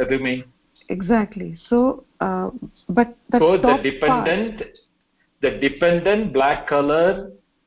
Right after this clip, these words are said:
Speaker 1: has a dependency
Speaker 2: Yes.
Speaker 1: for being a dependent
Speaker 2: Mm-hmm.
Speaker 1: on a substratum which has, which is ready to give them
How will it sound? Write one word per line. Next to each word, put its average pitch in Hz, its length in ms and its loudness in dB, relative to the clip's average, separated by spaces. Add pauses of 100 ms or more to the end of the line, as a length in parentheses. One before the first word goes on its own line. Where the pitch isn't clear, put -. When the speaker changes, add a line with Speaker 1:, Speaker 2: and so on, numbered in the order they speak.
(400)
Speaker 1:
has 156 340 0
a 131 140 0
dependency 156 1160 -2 (640)
Speaker 2:
Yes. 185 260 -10 (840)
Speaker 1:
for 190 540 4 (880)
being 180 720 0
a 131 220 2
dependent 127 840 0 (880)
Speaker 2:
Mm-hmm. 160 200 -16 (840)
Speaker 1:
on 180 200 4
a 240 140 0
substratum 180 720 0
which 151 180 -4
has, 170 400 2
which 147 180 -6
is 160 160 -4
ready 143 400 0
to 175 140 0
give 151 360 0
them 190 320 -2